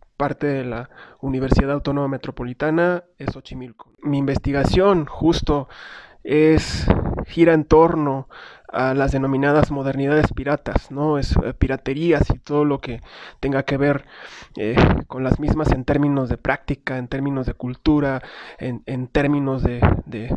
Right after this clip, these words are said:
de, de ruptura también, en términos justo de apropiación de, y de reapropiación, de implementaciones, eh,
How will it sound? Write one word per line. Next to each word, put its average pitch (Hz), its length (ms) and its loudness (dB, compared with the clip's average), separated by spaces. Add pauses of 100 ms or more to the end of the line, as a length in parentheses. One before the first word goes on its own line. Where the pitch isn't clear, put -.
de, - 220 -14
de 123 120 -8
ruptura 151 680 2
también, 139 440 -2
en 131 120 -4
términos 156 480 0
justo 151 360 -2
de 123 60 0
apropiación 151 840 0 (500)
de, 131 260 -4
y 131 180 -2
de 135 180 -2
reapropiación, 143 720 0
de 143 80 -2
implementaciones, 131 1080 0
eh, 123 200 -8